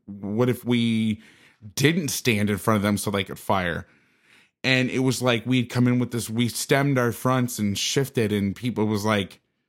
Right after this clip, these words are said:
we were some aliens from another planet. And I'm looking around going, "What the hell is going on?" Because we saw teams like that. I, in fact, I coached at a program where their answer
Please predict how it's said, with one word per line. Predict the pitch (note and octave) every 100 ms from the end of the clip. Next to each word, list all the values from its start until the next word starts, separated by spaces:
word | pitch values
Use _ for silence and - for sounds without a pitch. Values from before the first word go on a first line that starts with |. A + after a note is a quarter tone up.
| _ _ _ _ -
we | B2
were | B2
some | G#2+ B2 A#2+ - G#2+
aliens | C3 C3+ B2 G#2+ -
from | A2+
another | A2+ G#2+ G#2
planet. | - B2 C3+
And | A#2+
I'm | G#2
looking | A#2 A#2+ A#2
around | A2 A#2+ B2
going, | A2 G2 G2 -
"What | A2 D#3+ -
the | G#2+ -
hell | - G#2+ C3+ C3
is | F#2+ -
going | B2 A2
on?" | B2+ C#3 - - - - -
Because | C#3+ D3+ D#3+
we | F#3
saw | - G3+ B3
teams | F3 C3+ A2
like | G#2 G2+
that. | G2 F#2
I, | A2+ C#3 -
in | C#3+ C3+
fact, | D3 C#3+ C3+ -
I | C#3
coached | C#3 D#3+ F#3+ -
at | C#3+
a | B2
program | - B2+ A2+ A#2 A#2 A2+
where | A2 G#2+ G#2+ A#2+ - _ _ _ _ _ _ _ _ _ -
their | C3 C#3
answer | C3 C3 B2+ C3+ C#3+